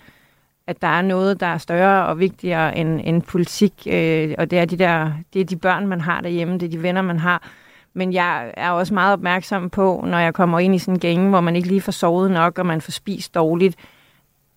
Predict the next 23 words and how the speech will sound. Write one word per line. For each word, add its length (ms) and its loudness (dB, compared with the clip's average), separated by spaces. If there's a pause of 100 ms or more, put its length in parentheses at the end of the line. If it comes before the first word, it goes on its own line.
at 180 -4
der 100 0
skal, 400 -4
der 100 0
skal 200 -6
noget 220 2
til 100 0
at 100 2
bryde 280 2
det 120 -2
igen, 400 2
fordi 580 -4 (140)
at 240 -4
man 420 2 (120)
jo 340 0 (360)
ikke 220 4
kan 160 -2
performe, 440 0
hvis 180 -2
man 140 0
ikke 200 -2
rigtig 280 -8
er, 260 0